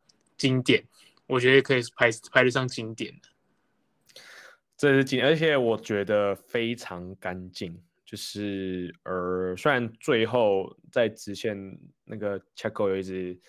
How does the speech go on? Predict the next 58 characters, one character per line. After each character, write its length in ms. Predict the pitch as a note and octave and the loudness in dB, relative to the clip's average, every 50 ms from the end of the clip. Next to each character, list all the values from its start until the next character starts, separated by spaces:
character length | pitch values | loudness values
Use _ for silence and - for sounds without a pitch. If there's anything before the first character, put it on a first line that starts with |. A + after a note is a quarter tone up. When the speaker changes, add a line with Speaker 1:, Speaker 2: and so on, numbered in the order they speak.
| - - - - - _ _ _ _ _ _ | -20 -20 -20 -20 -20 _ _ _ _ _ _
Speaker 2:
东， 520 | - A#2+ A2 G#2+ A2 A2+ A#2 A#2 A2+ A#2+ A#2 - | 4 6 6 6 6 4 4 2 0 -4 -6 -2
就 100 | - B2+ | 2 4
是 260 | A#2+ A#2+ A#2 A2+ A2+ | 4 6 4 4 2
有 260 | E2 A2+ G#2+ G2+ G2+ | 2 4 4 4 4
那 80 | G#2 A#2 | 2 2
个 260 | G#2+ A2 G#2 G2 F#2+ | 2 2 2 2 -2
缝 200 | - - A2+ G#2 | -2 -2 0 0
来 100 | G2+ G#2 | 0 0
缝 180 | G#2 G#2 G2 F#2+ | -2 -4 -6 -6
去、 140 | - A2+ | -6 -6
缝 160 | G#2 - G2+ G2 | -4 -4 -4 -4
来 100 | F#2+ F#2+ | -4 -4
缝 200 | F#2 F#2+ F2+ F2+ | -6 -6 -8 -6
去 160 | F2+ G#2+ G2 | -4 -2 -2
的， 100 | F#2 F2+ | -2 2
但 240 | F2+ B2+ A#2+ A2 G#2 | 4 4 4 4 2
我 80 | F#2+ F#2 | 0 -2
觉 240 | E2+ - - F#2 F2+ | -2 -2 -6 -6 -4
得 260 | F2 F#2+ F#2 F2+ F2+ F2 _ - | -2 -2 -2 -2 -4 -6 _ -14
除 220 | - - A2 A2 | -8 -4 -2 -2
此 300 | A2 - - A2+ G2 F2+ | -2 -4 -4 -6 -6 -6
之 340 | F2 E2+ - - G2 G2 G2+ | -8 -10 -12 -10 -6 -2 2
外， 340 | G#2 G#2 G#2 G2 F2+ E2+ - - - - - _ _ _ | 4 4 4 2 2 -2 -6 -8 -10 -20 -20 _ _ _
就 100 | - - | -18 -12
真 160 | G#2+ - B2 A2+ | -2 0 2 2
的 100 | G#2 F#2 F#2 - _ _ - | 2 0 0 -6 _ _ -10
我 120 | F2 G#2+ | -8 -6
觉 140 | G2+ G#2 G2+ | -4 -2 -2
得 60 | G2 | -2
没 220 | G2 G2 F#2+ F#2+ G2 | -2 -4 -4 -6 -6
什 120 | F#2+ G2 | -6 -10
么 80 | F#2 E2 | -12 -10
好 160 | E2+ E2 D#2+ | -12 -12 -10
话。 180 | F2 E2+ E2+ | -8 -8 -6
虽 140 | F2 - D3 | 2 4 4
然 100 | C3 B2 | 6 6
说， 400 | A2+ A#2+ A#2 A2+ A2+ A2 A2 A2 - - - - - - | 6 6 6 6 6 6 4 0 -6 -20 -20 -18 -10 -8
OK，Lewis 720 | A2+ G#2+ G#2+ G2 F#2+ G2+ G#2+ A2 G#2+ G2+ G2+ - - - - _ _ _ _ | -6 0 2 2 2 4 4 6 6 4 4 0 -8 -12 -16 _ _ _ _
在 120 | - G#2+ | 2 4
radio 220 | G#2 G#2+ G#2 G2+ G2 | 6 6 6 6 4
上 180 | F#2 G2 F#2+ | 4 0 -2
抱 220 | F#2 - F#2+ F#2 F2+ | 0 2 2 2 2
怨， 160 | F2+ F#2 F#2+ | 2 -2 -2
那 280 | G2+ G2 F#2+ F2+ F2+ F2 - _ _ _ | -4 -4 -4 -4 -6 -10 -14 _ _ _
就 120 | - - G2 | -10 -10 -8
是 260 | E2+ F#2 F2 E2 E2+ _ _ _ _ _ _ | -6 -6 -8 -8 -10 _ _ _ _ _ _
我 100 | - G#2 | -8 -6
觉 220 | F#2 G2+ G2 F#2+ | -2 2 2 2
得 100 | F#2 F2 | 2 0
车 200 | - - - G2+ | -4 0 0 0
手 100 | F#2+ F#2 | 2 2
都 100 | E2 F2+ | -2 -2
会 60 | F2 E2+ | -2 -2
做 160 | F2 F#2 E2+ | -2 -4 -2
这 120 | F2 E2+ E2 | -2 -4 -6
事， 180 | - - E2+ | -6 -8 -8
因 140 | E2 F#2 G2 | -6 -4 -4
为 220 | F#2+ F#2+ F#2 - | -2 -2 -4 -6